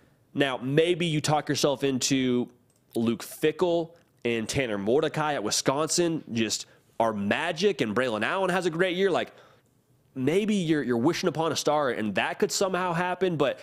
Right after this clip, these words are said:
if I'm placing money somewhere, it's on any one of those teams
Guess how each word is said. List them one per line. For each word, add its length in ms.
if 260
I'm 200
placing 400
money 280
somewhere, 560
it's 300
on 360
any 180
one 220
of 80
those 240
teams 580